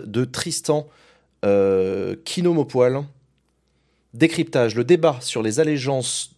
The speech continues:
sur les allègements de charges des entreprises n'est toujours pas tranché avant une commission mixte paritaire fatidique mercredi. Le moment de vérité approche pour le budget deux mille vingt-cinq,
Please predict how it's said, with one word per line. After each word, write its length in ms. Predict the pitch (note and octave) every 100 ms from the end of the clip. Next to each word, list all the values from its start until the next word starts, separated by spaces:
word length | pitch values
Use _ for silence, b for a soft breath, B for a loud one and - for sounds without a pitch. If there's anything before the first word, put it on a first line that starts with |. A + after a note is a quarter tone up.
| -
sur 220 | - G#2+
les 180 | G#2 F#3+
allègements 400 | F#3+ C#3+ E3 E3+
de 80 | B2
charges 440 | - F3+ C#3+ G#2
des 180 | G#2 D3
entreprises 520 | D#3 D3 - C3+ D#3 B B B -
n'est 80 | A2
toujours 320 | - G3 F3+
pas 80 | D#3
tranché 480 | - B2 - C3 C3+ B B -
avant 240 | B2+ E3
une 100 | C#3
commission 360 | D3 D3 - D#3+
mixte 240 | D3+ B2+
paritaire 440 | A#2+ A#2+ A#2 D#3+
fatidique 680 | - - D#3+ C#3+ B2 D#3 - -
mercredi. 680 | A#2 D3+ - A2+ F2+ - - _ B B B B B
Le 100 | C3
moment 220 | E3 G3+
de 80 | E3+
vérité 260 | D#3 D3+
approche 400 | E3+ - F3+ F3
pour 100 | -
le 60 | A#2
budget 220 | B2 D3
deux 80 | C3+
mille 140 | C3+
vingt-cinq, 580 | A2+ G#2+ - E2 - -